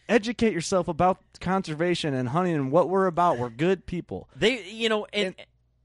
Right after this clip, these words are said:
Speaker 1: I
Speaker 2: I
Speaker 1: wanna, I wanna go into where I was going with the trophy hunting thing, 'cause I think it's super important, and
Speaker 2: It
Speaker 1: everyone
Speaker 2: is.
Speaker 1: that's listening to this already knows. They already know.
Speaker 2: Well,
Speaker 1: But just
Speaker 2: Kurt,
Speaker 1: in case
Speaker 2: Kurt,
Speaker 1: someone's looking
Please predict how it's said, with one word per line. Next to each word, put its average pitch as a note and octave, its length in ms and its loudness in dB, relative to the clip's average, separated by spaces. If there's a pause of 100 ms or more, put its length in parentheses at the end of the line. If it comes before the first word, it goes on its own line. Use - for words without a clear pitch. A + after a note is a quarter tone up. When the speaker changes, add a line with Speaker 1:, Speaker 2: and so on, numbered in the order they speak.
(140)
Speaker 1:
I A2+ 100 -6
Speaker 2:
I - 20 -2
Speaker 1:
wanna, F#3 180 -2
I D#3+ 60 -4
wanna F#3 160 0
go G3 200 2
into F3+ 140 -4
where D#3 220 0
I D3+ 60 4
was C#3+ 200 -2
going C#3+ 140 -4
with C3 100 -4
the - 80 -8
trophy A#2 300 -4
hunting G2+ 220 -6
thing, G2+ 160 -8
'cause A2 100 -6
I B2 40 -2
think D#3 140 -2
it's C3 100 -6
super F3 360 -2
important, C#3 440 0
and C3+ 140 -6
Speaker 2:
It C4 40 2
Speaker 1:
everyone C4 220 4
Speaker 2:
is. A#3+ 40 6
Speaker 1:
that's G#3 100 2
listening F#3+ 320 0
to D#3 80 -2
this D3+ 180 -2
already C#3+ 300 4
knows. G#2+ 560 -6
They B2 140 -2
already C3 220 0
know. G#2+ 320 -8
Speaker 2:
Well, G#3+ 140 2
Speaker 1:
But F#3 100 4
just A#3 180 4
Speaker 2:
Kurt, G#3+ 80 0
Speaker 1:
in B3+ 120 -4
case G#3+ 180 2
Speaker 2:
Kurt, G#3 100 2
Speaker 1:
someone's G3 260 0
looking F3+ 100 6